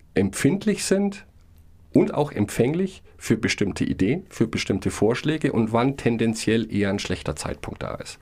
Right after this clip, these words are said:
Natürlich ist es ein mysteriöses Konstrukt, das richtige Timing zu finden. Und jeder gute Musiker wird dir auch nicht mathematisch erklären können, was jetzt das richtige Timing für einen bestimmten Song ist.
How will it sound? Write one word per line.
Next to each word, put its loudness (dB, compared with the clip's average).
Natürlich 2
ist 0
es 2
ein 6
mysteriöses 2
Konstrukt, 0
das 0
richtige -2
Timing 0
zu -2
finden. -2
Und 2
jeder 4
gute 0
Musiker 2
wird 0
dir 2
auch 2
nicht 0
mathematisch 0
erklären 2
können, 0
was 0
jetzt 2
das 0
richtige 0
Timing 2
für 0
einen -4
bestimmten -4
Song 0
ist. -10